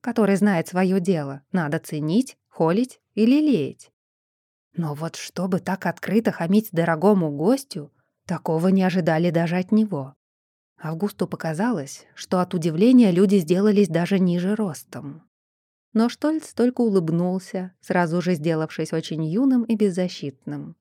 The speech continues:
и поинтересовался: «А почему?» «Дружище, ты бы это», — сказал Говард и замахал рукой слуге.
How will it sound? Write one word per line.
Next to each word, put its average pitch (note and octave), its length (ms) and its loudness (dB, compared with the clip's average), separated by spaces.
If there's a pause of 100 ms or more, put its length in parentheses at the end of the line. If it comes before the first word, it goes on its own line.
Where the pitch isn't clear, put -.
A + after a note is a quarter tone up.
и A#3+ 80 -2
поинтересовался: A3 1040 -4 (520)
«А G#3+ 320 -4
почему?» G#3+ 520 -2 (800)
«Дружище, G3 960 0
ты B3 160 2
бы A#3 140 4
это», — F3 680 0 (280)
сказал E3 460 -4
Говард A3 640 -4
и A#3+ 80 -2
замахал A3 460 2
рукой G#3 280 2
слуге. F#3 580 -4